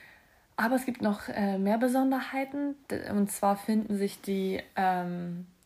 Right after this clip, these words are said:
im Titel wie eben auch in den ganzen Credits, die ja immer so ablaufen, also quasi die ganzen Namen von den Schauspielern und, ähm, Produzenten und wer eben alles so am Set mitwirkt.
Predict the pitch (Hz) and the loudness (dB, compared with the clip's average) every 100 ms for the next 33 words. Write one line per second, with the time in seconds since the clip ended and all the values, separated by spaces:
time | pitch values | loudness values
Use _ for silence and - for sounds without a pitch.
0 | _ - 196 - 233 247 208 196 220 196 | _ -2 -2 0 2 2 2 2 0 0
1 | 185 196 196 185 180 180 - 175 - - | -2 -2 -2 -2 -2 -4 -8 -12 -8 0
2 | 214 190 220 240 - 190 180 185 175 175 | 0 0 -2 -4 -6 -4 -4 -2 -4 -2
3 | - 202 196 196 190 175 - 180 175 170 | -4 0 -2 -2 -4 -6 -6 -8 -6 -8
4 | 170 175 - 175 175 180 - - - 196 | -8 -8 -8 -8 -8 -12 -20 -16 -2 2
5 | 202 208 214 220 226 - - 185 175 175 | 4 4 2 -2 -8 -10 -4 -2 -2 -4
6 | 170 180 - 202 196 - 196 185 185 180 | -4 -6 0 0 0 -4 -4 -4 -4 -6
7 | 180 175 175 - - 180 170 170 180 - | -8 -8 -8 -10 -8 -8 -10 -12 -10 -6
8 | 214 - - 180 185 - 180 180 175 175 | -6 -6 -4 -2 -2 -4 -4 -2 -2 -4
9 | 185 180 - _ _ _ 202 208 202 190 | -6 -8 -12 _ _ _ 2 2 2 2
10 | 190 196 185 185 180 - 180 - 190 202 | 2 0 -2 -6 -6 -8 -8 -2 -2 0
11 | 175 175 - - | -2 -2 -4 -8